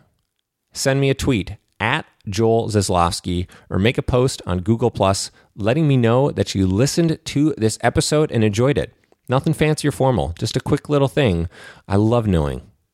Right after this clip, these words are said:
who's listening, and I love starting conversations with new folks.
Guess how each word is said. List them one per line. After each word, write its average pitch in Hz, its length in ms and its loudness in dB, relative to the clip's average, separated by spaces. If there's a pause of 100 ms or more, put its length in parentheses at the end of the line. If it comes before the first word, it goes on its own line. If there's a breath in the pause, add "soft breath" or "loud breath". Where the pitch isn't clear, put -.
(120)
who's 95 220 -2
listening, 90 480 -4
and 98 120 -4
I 101 80 0
love 139 760 0
starting 123 520 0 (160)
conversations 101 880 0 (200 soft breath)
with 95 260 -2 (120)
new 92 340 0 (140)
folks. - 680 -8